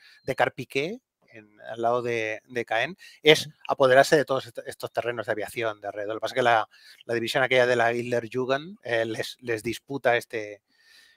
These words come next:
de hecho, si, si no llega la Hitlerjugend, ah, en el, en el segundo día de la, de la batalla, ah, los alemanes se derrumban, ¿eh? De, de hecho. Pero bueno,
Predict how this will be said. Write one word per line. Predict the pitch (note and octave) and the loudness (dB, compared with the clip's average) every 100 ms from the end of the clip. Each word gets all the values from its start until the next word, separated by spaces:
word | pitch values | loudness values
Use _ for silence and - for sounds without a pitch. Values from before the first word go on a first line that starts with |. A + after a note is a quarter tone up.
| _ | _
de | - C#3+ D#3 | -14 0 2
hecho, | E3 A3 | 6 6
si, | G3 - - | 6 -2 -10
si | - C#3+ | -4 0
no | D3 | 6
llega | F#3 F3 | 8 10
la | D3 | 10
Hitlerjugend, | C3 B2+ B2+ A2 C#3 E3+ A3+ - | 8 4 2 2 -4 -4 -8 -12
ah, | - A2+ G#2+ G2 G2 - _ | -8 -6 -6 -8 -12 -16 _
en | B2+ A2+ | -10 -6
el, | A2 - | -8 -10
en | B2 | -8
el | A2+ A2 G#2+ G#2 | -6 -6 -6 -8
segundo | - A#2+ C3 C3 | -8 -8 -4 0
día | B2+ A#2 | 2 2
de | A#2 | 0
la, | A2 G#2+ G#2 G#2+ _ _ _ _ | 0 0 -2 -6 _ _ _ _
de | B2+ | 0
la | A#2+ | 2
batalla, | A#2 - C#3 F#3 A#3+ | 2 2 2 2 2
ah, | A#2+ G2+ G2 F#2+ _ _ _ | 0 -4 -12 -18 _ _ _
los | B2+ A2+ | -10 -6
alemanes | A2+ D#3 | 2 6
se | F3+ | 6
derrumban, | C3 G#2+ A#3 D3+ A#2 | 4 2 0 0 -2
¿eh? | G3+ G3+ | -2 -6
De, | A#2+ A2+ A#2 | -8 -8 -10
de | B2 B2 | -8 -8
hecho. | - - - | -8 -18 -4
Pero | C#3+ | 4
bueno, | F3 B2+ | 4 4